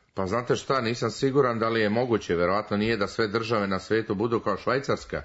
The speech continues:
ali ja govorim iz pozicije Srbina koji živi u Srbiji, a Srbija ima približno stanovnika kao Švajcarska. I teško je pretpostaviti da bilo Švajcarska, bilo Srbija mogu imati neku značajnu ulogu u svetsko-istorijskim tokovima. To mogu veće države,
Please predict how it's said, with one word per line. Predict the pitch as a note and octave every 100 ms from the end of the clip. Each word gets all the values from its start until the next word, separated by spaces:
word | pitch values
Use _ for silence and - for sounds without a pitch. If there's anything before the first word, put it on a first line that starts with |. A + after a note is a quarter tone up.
| - - - -
ali | F#2+ G#2
ja | A2+ G#2
govorim | G#2 A#2 B2 A2+
iz | G2+ -
pozicije | G#2+ A2 A2+ - F#2+
Srbina | - G2 F2+ G#2+ B2+ C3
koji | G#2+ F2+
živi | G#2 A#2
u | G#2
Srbiji, | - G#2 A2+ C#3 C3
a |
Srbija | G#2+ A2+ G#2+ A#2+
ima | A#2
približno | F#2+ F#2 A2+ A2 A#2
stanovnika | - G2+ F2 F2 F2+ G#2+
kao | B2 B2
Švajcarska. | C3+ A2+ - F#2 - C#2+ - - - -
I | F#2+
teško | A#2 B2 D3
je | -
pretpostaviti | G#2 F#2+ G2 G#2+ B2+ B2+ B2 F#2+
da | F2
bilo | A#2 C#3
Švajcarska, | - A2 A#2 C3 - F#2+
bilo | G#2 A2+
Srbija | - G2 F#2 A2+ C#3+ D#3 - - -
mogu | G#2+ C3 A2+ A2+
imati | B2 B2 A#2+
neku | G#2+ A2 -
značajnu | F2+ A2 - A2+ G2 F#2
ulogu | G#2+ A#2 A2
u | G#2
svetsko-istorijskim | A2+ G#2+ A2+ G#2 - G#2 G#2 G#2+ G2+
tokovima. | G#2 - D#2 C#2+ C#2
To | F2+
mogu | F#2 G2 G2+
veće | C#3 D3 G2+
države, | F2 D#2 D2+ C2